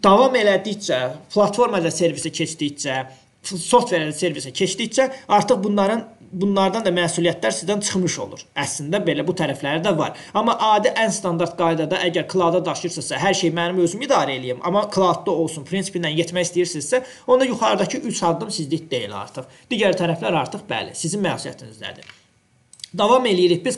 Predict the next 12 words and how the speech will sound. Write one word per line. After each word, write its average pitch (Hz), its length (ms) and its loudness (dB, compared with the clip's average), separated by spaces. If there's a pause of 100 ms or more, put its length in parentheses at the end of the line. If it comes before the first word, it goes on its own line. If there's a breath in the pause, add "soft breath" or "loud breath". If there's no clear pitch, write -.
cloud 185 400 4
modellərindən. 123 760 -6 (300 loud breath)
Bulut 269 300 4
texnologiyasının 170 1160 0 (140 loud breath)
üç 277 200 2
modeli 135 420 0
var. 95 240 -12
Cloud 180 320 2
texnologiyasının. 107 720 -12
Var 262 200 4
dostlar, - 320 -6
public 190 360 4